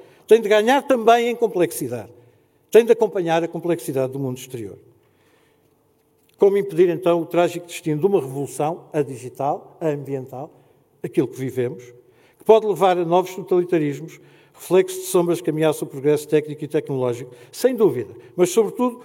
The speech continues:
o progresso social e humano dos últimos séculos, séculos. A resposta está nas nossas organizações e instituições ajustadas ao tempo que vivemos e à sua complexidade. Só pode estar neles.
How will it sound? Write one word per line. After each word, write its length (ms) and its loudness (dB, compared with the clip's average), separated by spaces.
o 60 -12
progresso 400 0
social 460 2
e 40 -4
humano 440 -2
dos 160 -6
últimos 340 -8
séculos, 360 -20
séculos. 460 -8
A 60 -10
resposta 640 0
está 280 0
nas 140 -2
nossas 280 0
organizações 640 0
e 60 -4
instituições 800 -4
ajustadas 600 0
ao 100 2
tempo 300 -6
que 80 -16
vivemos 400 -4
e 100 0
à 80 4
sua 220 -6
complexidade. 580 -14
Só 260 4
pode 240 0
estar 240 -2
neles. 360 -2